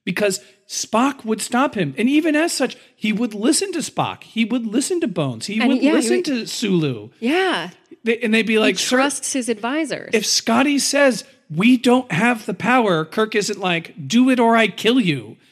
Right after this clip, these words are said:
Speaker 2: Yeah.
Speaker 1: He's like, "Okay, when will we have the power? Tell me what we can do." He's never ruling this like a ty-, like a tyrannical, um, you know, commander versus Khan,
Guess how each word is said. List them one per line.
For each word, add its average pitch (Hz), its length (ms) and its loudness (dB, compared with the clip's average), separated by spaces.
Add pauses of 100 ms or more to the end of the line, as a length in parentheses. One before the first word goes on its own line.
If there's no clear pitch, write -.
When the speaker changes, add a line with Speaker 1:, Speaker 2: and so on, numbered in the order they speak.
Speaker 2:
Yeah. 220 160 -2
Speaker 1:
He's 196 140 0
like, 190 200 -2
"Okay, 196 480 0 (200)
when 196 340 2
will 240 220 2
we 220 160 0
have 156 240 0
the 156 80 -8
power? 131 400 -4
Tell 175 240 -4
me 220 120 -2
what 202 280 -2
we 196 100 -4
can 196 400 0
do." 117 380 -6 (320)
He's 190 240 -4
never 220 580 0 (160)
ruling 185 760 -2
this 151 280 -2
like 151 180 -6
a 147 40 -6
ty-, 165 400 -6
like 151 160 -8
a 135 40 -8
tyrannical, 180 960 -4 (460)
um, 147 520 -2 (180)
you 165 120 -2
know, 151 180 -2
commander 165 760 -2 (240)
versus 214 640 -2
Khan, 131 680 -4